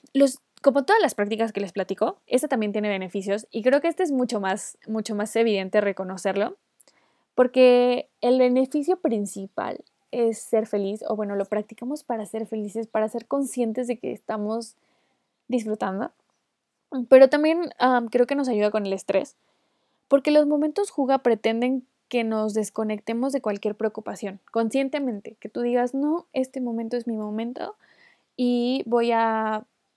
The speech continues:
a poner mi teléfono en modo avión", <laughs> por ejemplo, y que nos tomemos, eh, momentos de coziness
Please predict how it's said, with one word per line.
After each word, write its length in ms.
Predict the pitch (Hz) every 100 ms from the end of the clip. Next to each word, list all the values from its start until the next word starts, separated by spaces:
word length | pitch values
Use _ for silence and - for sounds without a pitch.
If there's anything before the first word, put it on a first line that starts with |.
| _ -
a 160 | 202 214
poner 400 | 220 208 208 226
mi 120 | 220
teléfono 400 | 208 208 208 226
en 100 | 208
modo 180 | 208 214
avión", 420 | 208 226 254 370 _ _
<laughs> 380 | 294 202 208 -
por 120 | 190
ejemplo, 440 | 190 214 220 - - _ - _ _ _ _ _ _ _ _
y 280 | 285 285 262 -
que 280 | 302 285
nos 220 | 285 294 285
tomemos, 800 | 302 311 330 370 415 415 - _ _ _ _ _ -
eh, 420 | 233 220 214 220 _ _ _ _ _ _ _ _ _ _ _
momentos 500 | 240 240 240 247 294
de 120 | 247 240
coziness 640 | 220 220 214 214 220